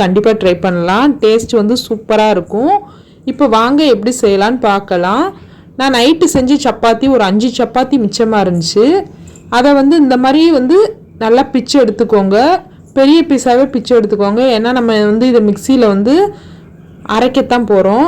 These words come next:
இந்த மாதிரி பிச்சு எடுத்ததுக்கப்புறம் ஒரு மிக்ஸி ஜார் எடுத்து அதுல வந்து இந்த நம்ம பிச்சு வச்ச சப்பாத்தி எல்லாமே சேர்த்துக்கோங்க. சேர்த்து இதை நல்லா வந்து அரைச்சு எடுத்துட்டு வந்துருங்க. இந்த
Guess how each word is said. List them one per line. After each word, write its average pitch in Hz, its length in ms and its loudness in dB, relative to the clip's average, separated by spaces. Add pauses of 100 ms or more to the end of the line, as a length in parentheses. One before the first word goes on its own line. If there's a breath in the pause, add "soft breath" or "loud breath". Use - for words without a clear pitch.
(300)
இந்த 254 200 2
மாதிரி 311 180 4 (120)
பிச்சு - 320 -2
எடுத்ததுக்கப்புறம் 233 800 0
ஒரு 247 160 2
மிக்ஸி 226 280 -2 (120)
ஜார் 220 340 0
எடுத்து 196 320 -4
அதுல 220 260 2
வந்து 220 280 -2
இந்த 220 160 0 (100)
நம்ம 196 140 0 (100)
பிச்சு 226 300 -4
வச்ச 226 180 0 (100)
சப்பாத்தி 233 420 -2 (100)
எல்லாமே 208 340 0 (100)
சேர்த்துக்கோங்க. 196 600 -2 (800 loud breath)
சேர்த்து 349 400 2
இதை 294 200 2
நல்லா 247 320 2
வந்து 240 200 0 (160)
அரைச்சு 240 320 -2
எடுத்துட்டு 202 320 -2
வந்துருங்க. 185 360 -4 (1700)
இந்த 285 120 4